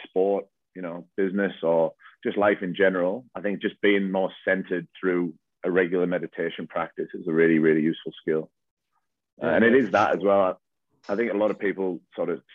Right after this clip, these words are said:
Speaker 1: try meditation or have a little go at it and then maybe struggle. They don't get super zen instantly, and it's all a bit of a, um, it can be quite,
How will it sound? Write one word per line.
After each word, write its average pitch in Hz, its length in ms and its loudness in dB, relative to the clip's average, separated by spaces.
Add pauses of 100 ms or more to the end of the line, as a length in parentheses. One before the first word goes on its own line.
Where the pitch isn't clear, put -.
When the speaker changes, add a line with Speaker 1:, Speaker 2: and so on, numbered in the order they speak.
(200)
Speaker 1:
try 110 220 2
meditation 113 600 2
or 98 100 -4
have 107 120 -2
a 110 40 -2
little 98 160 -2
go 113 220 2
at 113 60 4
it 113 160 0
and 98 140 -8
then 95 280 -8 (120)
maybe 95 200 -2 (100)
struggle. 117 380 2
They 107 80 0
don't 101 260 -2
get 95 200 0 (680)
super 104 260 -6
zen 113 440 2
instantly, 117 600 0
and 101 80 0
it's 95 140 -4
all 104 160 0
a - 20 -4
bit 101 160 -2
of 98 80 -4
a, 95 220 0 (440)
um, 95 300 -4
it 82 140 -8
can 95 140 -8
be 95 180 -6
quite, 95 360 0